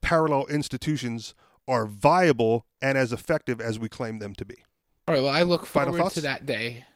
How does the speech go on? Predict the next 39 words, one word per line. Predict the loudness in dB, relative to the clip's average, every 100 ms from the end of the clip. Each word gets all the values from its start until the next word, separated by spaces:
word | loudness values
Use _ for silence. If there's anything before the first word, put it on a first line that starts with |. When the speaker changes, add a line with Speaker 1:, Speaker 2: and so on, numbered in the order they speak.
| _ -20 -2
Speaker 2:
I, | 2 6 6
I, | 6 4
I |
look | 4 2
forward | 0 0 0
to | -4
the | -6
day | -4 -4 -4
when | -8 -8 -8 -8 -12 -20 -14
we're | 0 4 4 2 -2
able | -4 -4 -6
to, | -8 -8 -6 -6 -10 -20 -20 -4
uh, | -4 -4 -8 -16 -20 -16
take | -2 0 0 -6 _ -6
functions | -2 -2 -2 -4 -4 -8 -6
that | -4
are | -4
currently | -4 -4 -4 -4
the | -4
domain | -4 -4 -4 -4
of |
the | -6
state | -6 -6 -6 -6
and | -10 -10 -14 -20 _
put | -4 -2
them | -4
into | -6
the | -4
domain | -4 -2 -4
of | -4
the | -4
voluntary, | -2 -2 -2 -2 -2 -2 -4 -8 -20 _ -4
uh, | -2 -4 -8 _ _ -6
uh, | -6
of | -6 -6
the |
voluntary | -6 -4 -4 -2 -4
sector. | -2 -4 -2 -6 -6 _ -4
And, | -2 -2